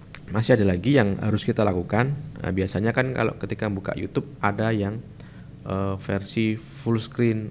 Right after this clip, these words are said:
landscape, atau portrait. Nah, ini juga harus kita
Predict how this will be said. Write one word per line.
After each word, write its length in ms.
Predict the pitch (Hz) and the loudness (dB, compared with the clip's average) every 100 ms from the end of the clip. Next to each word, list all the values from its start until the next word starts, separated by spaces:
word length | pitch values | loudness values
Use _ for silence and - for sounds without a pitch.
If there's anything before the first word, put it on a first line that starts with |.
| - - | -6 -2
landscape, 800 | 107 107 - 110 - - - - | -2 -2 2 2 0 -16 -12 -6
atau 400 | 101 - 101 101 | -4 -2 -2 0
portrait. 340 | 98 104 98 - - - | 2 2 2 -2 -12 -2
Nah, 160 | 90 82 | -2 0
ini 160 | 117 | 0
juga 260 | 107 95 90 | 0 0 2
harus 220 | 104 - | 0 -2
kita 520 | - 101 101 104 107 | -6 -2 0 0 -2